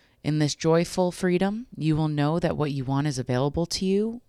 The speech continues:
whenever you want it, because your want is coming from a state of happiness, not from a state of fear and anxiety. The law of least effort assures us that there is always a simple path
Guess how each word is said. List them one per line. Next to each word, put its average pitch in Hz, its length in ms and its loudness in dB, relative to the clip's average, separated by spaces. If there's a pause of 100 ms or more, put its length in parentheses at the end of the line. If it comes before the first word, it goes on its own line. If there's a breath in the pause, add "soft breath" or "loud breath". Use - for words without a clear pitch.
(140)
whenever 143 520 0
you 190 180 0
want 202 320 -2
it, 170 180 0 (120)
because 156 400 -4
your 151 220 2
want 156 480 -2 (380 loud breath)
is 147 120 -4
coming 147 320 -2
from 139 340 -4
a - 100 -4
state - 260 -2
of 131 100 -6
happiness, 165 720 0 (440 loud breath)
not 151 440 0
from 156 220 -2
a 143 60 2
state - 400 0
of 135 100 -2
fear 127 520 0
and 131 140 -4
anxiety. 120 680 -4 (720)
The 151 100 -2
law 143 240 6
of 165 120 2
least 156 260 2
effort 131 420 0
assures 139 460 0
us 135 180 0
that 139 160 -2
there 131 240 2
is 123 180 -2
always 147 380 4
a 131 60 0
simple 151 440 -2
path 120 500 -2